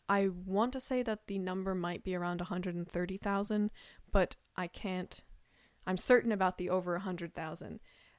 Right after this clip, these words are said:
Yeah, in terms of, in terms of objects in collections,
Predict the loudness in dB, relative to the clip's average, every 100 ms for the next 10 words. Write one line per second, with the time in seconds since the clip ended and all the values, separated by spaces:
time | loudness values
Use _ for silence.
0 | _ _ -10 -2 0 2 2 2 2 0
1 | 0 -2 -2 0 0 0 -2 -6 _ 2
2 | 2 2 0 -2 -6 -6 -6 -4 0 0
3 | -2 -2 0